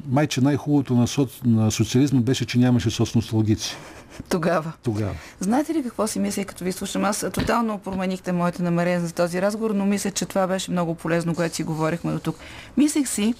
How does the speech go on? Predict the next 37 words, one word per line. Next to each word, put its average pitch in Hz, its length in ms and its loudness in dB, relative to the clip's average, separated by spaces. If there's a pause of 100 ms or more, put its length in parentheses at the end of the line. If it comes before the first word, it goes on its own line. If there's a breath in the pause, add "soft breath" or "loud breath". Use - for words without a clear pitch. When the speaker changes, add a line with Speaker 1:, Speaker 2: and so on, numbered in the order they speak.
(500 loud breath)
Speaker 2:
че 208 100 0
на 196 100 2
практика, 226 640 -2 (260)
а, 175 640 2 (260)
вятъра 226 360 0
на 202 100 -4
промяната, 196 520 -4
който 190 380 -2
задуха 175 460 0
в 165 140 0
другите 185 360 0
държави 175 800 0
и, 165 180 -2
разбира 165 300 0
се, 170 140 -4
в 156 60 -6
Съветския 160 500 -2
съюз, 185 360 -2 (240 loud breath)
ни 208 120 6
е 208 60 2
спасил. 220 600 -2 (240)
Защото 214 440 0
ако, 185 440 0 (220)
а, 170 380 2 (220)
нямаше 208 420 2
тези 175 260 -2
промени 170 400 0
осемдесет 165 440 -2
и 165 40 -6
девета 165 320 -2
година, 196 400 0 (460)
пътя, 226 180 -2
по - 120 -6
който 196 280 -2
сме 180 180 -4
били 180 220 0
тръгнали 165 600 -2